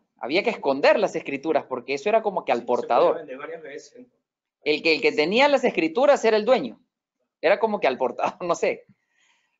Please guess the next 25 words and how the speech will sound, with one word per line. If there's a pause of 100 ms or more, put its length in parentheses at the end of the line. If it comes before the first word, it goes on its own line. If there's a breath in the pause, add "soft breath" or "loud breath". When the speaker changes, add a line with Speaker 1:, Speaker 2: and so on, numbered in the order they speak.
(140)
Speaker 1:
Pero, (200)
pero
esa
era
la
forma,
porque
no
había
ningún
lugar
donde
uno
iba
y
registraba
la
transacción
como
hay
ahora. (920)
Entonces,
en
el
futuro,